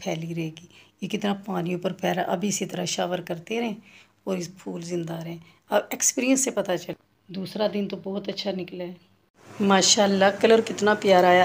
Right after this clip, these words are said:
आज है जुमेरात, तो जुमेरात का ख़त्म दिलवाना है। अम्मी को बड़ी परेशानी पड़ी होती कि जुमेरात वाले दिन कोई ना कोई मीठी चीज़ बननी चाहिए, तो बनाए गुड़ वाले चावल। चलो डालो जी, चास भी बन गई है,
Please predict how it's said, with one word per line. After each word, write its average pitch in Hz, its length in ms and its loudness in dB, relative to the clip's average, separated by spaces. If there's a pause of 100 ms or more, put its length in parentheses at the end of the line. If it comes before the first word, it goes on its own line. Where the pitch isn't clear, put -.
आज 185 160 8
है 196 80 6
जुमेरात, 185 460 4
तो 175 420 -2
जुमेरात 185 460 4
का 214 140 2
ख़त्म 214 300 0
दिलवाना 214 420 2
है। 190 80 0 (400)
अम्मी 233 200 6
को 240 140 8
बड़ी 208 200 6
परेशानी 202 480 6
पड़ी 196 280 4
होती 180 200 4
कि 196 120 4
जुमेरात 190 520 6
वाले 180 200 4
दिन 185 120 2
कोई 185 160 4
ना 180 100 2
कोई 185 140 -2
मीठी 180 260 -2
चीज़ 185 220 -4
बननी 175 320 2
चाहिए, 190 320 -2 (680)
तो 185 240 6
बनाए 185 500 8
गुड़ 180 200 2
वाले 196 260 8
चावल। 190 380 2 (600)
चलो 202 240 4
डालो 180 340 6
जी, 190 180 -2 (1800)
चास 180 340 8
भी 208 100 -2
बन 208 240 2
गई 190 120 2
है, 196 200 0